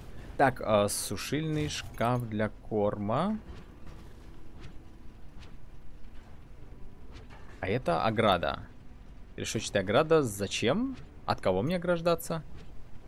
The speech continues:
Вот здесь, наверное. Да, самая первая постройка, кстати, сушильный шкаф. Это что? Для корма. И это что такое?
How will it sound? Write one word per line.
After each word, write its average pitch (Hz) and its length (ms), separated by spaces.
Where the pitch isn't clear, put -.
Вот 104 140
здесь, 95 220
наверное. 87 400
Да, 117 220
самая 110 240
первая 104 240
постройка, 110 300
кстати, - 180
сушильный 95 400
шкаф. - 260
Это 98 260
что? 92 400
Для 101 220
корма. 85 560
И 95 80
это 92 200
что - 260
такое? 135 460